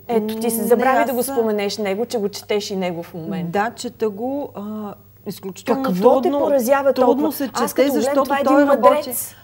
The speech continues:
Speaker 2: Абсолютно. Той работи с, а, факти и с документи. И, а, това, а,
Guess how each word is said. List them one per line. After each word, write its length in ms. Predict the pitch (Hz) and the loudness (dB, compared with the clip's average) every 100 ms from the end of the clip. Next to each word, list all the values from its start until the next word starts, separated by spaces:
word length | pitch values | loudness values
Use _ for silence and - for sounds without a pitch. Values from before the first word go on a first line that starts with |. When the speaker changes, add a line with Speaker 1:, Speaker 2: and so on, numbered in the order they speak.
| - | -16
Speaker 2:
Абсолютно. 440 | 214 247 254 254 | -12 -8 -6 -6
Той 220 | 214 247 269 | -4 -2 -2
работи 340 | 262 262 277 | -2 -4 -6
с, 140 | 262 269 269 - | -8 -8 -8 -8
а, 580 | 269 269 269 262 254 - | -6 -6 -6 -6 -8 -10
факти 640 | 180 - 208 202 - 302 392 | -14 -2 -2 -2 -10 -10 -8
и 60 | 311 | -10
с 160 | 302 254 | -8 -6
документи. 680 | 285 269 254 233 214 180 - - | -6 -6 -6 -6 -8 -14 -14 -10
И, 180 | 190 190 _ | -8 -10 _
а, 280 | - 202 190 185 _ _ | -10 -6 -8 -10 _ _
това, 420 | - 196 240 285 - | -10 -4 -2 -2 -6
а, 400 | 214 214 208 202 | -6 -6 -6 -8